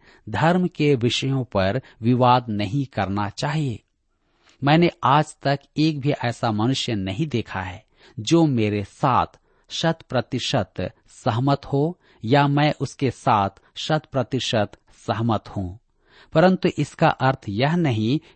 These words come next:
कि मैं उसके साथ संबंध न रखूं। एक दिन मैं अपने कार्यालय में बैठा हुआ था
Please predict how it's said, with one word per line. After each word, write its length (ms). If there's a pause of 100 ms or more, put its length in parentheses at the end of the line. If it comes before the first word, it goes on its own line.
कि 120
मैं 440
उसके 320
साथ 420
संबंध 460
न 160
रखूं। 500 (800)
एक 280
दिन 340 (520)
मैं 180
अपने 540 (140)
कार्यालय 500
में 200
बैठा 300
हुआ 260
था 320